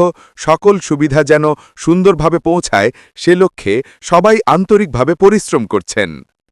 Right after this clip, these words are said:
পানি ও অজু স্থান প্রস্তুতের কাজ চলমান। আগত হাজারো মুসল্লির সুবিধার জন্য নতুন অজুখানা ও পানির লাইন স্থাপন করা হচ্ছে। গাড়ি পার্কিং ব্যবস্থাও আরও উন্নত করা হচ্ছে,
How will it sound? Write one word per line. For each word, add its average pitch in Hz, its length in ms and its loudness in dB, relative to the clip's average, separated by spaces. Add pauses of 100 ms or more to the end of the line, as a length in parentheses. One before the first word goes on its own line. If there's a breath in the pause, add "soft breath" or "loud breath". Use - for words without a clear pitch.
(480)
পানি 175 280 2 (120)
ও 160 160 2
অজু 147 260 0
স্থান 160 300 -4
প্রস্তুতের 156 520 -4
কাজ 143 200 0 (140)
চলমান। 107 440 0 (600 soft breath)
আগত 147 360 0
হাজারো 139 380 0
মুসল্লির 160 500 -2
সুবিধার 156 480 -2
জন্য 160 240 0 (420 soft breath)
নতুন 147 320 0 (140)
অজুখানা 156 520 0 (340 soft breath)
ও 117 80 4 (100)
পানির 147 340 0
লাইন 139 220 0
স্থাপন 156 400 -4
করা 117 220 0
হচ্ছে। 95 400 -6 (680)
গাড়ি 131 300 2
পার্কিং 185 440 0
ব্যবস্থাও 139 500 2 (280 soft breath)
আরও 170 220 4 (120)
উন্নত 196 360 2
করা 139 260 2
হচ্ছে, 101 400 -6